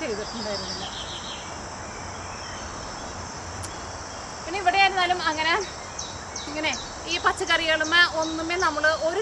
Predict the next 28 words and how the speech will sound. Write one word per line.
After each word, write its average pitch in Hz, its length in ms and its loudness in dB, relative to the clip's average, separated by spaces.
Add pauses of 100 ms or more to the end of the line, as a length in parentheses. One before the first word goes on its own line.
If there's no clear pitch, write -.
കേടും 302 460 4
കണ്ടിട്ടില്ല. 254 420 -2
ഇത് 330 120 0 (200)
ഇതിൻ്റെ 311 340 -2 (180)
ഇലയമൊക്കെ 285 460 -4
നോക്കിക്കേ, 269 380 -4 (140)
ഒന്നുമില്ല. 269 380 -2 (100)
എനിക്ക് 320 180 -8
തോന്നുന്നു 370 220 4
നാട്ടിലൊക്കെ 330 380 6
ആണെന്ന് 339 140 0
വെച്ചിട്ടുണ്ടെങ്കിൽ 320 580 -6
പച്ചക്കറികളൊക്കെ 285 680 2
നമുക്ക് 277 220 -2 (260)
ഉണ്ടാക്കിയിട്ട് 254 460 0
എടുക്കുമ്പോൾ 254 400 -4
ഭയങ്കര 269 320 0
പാടല്ലേ, 233 420 0
ഇങ്ങനെ, 240 160 -4 (360)
ആ, 277 40 2 (460)
എന്തെങ്കിലുമൊക്കെ 359 520 4
സാധനങ്ങളൊക്കെ 277 600 6
വന്നിട്ട് 269 300 0
അതിൻ്റെ 254 240 0 (360)
തിന്നൂല. 233 360 2 (100)
പക്ഷെ 226 220 -4
നമ്മുടെ 294 200 2
ഇവിടെ 359 120 4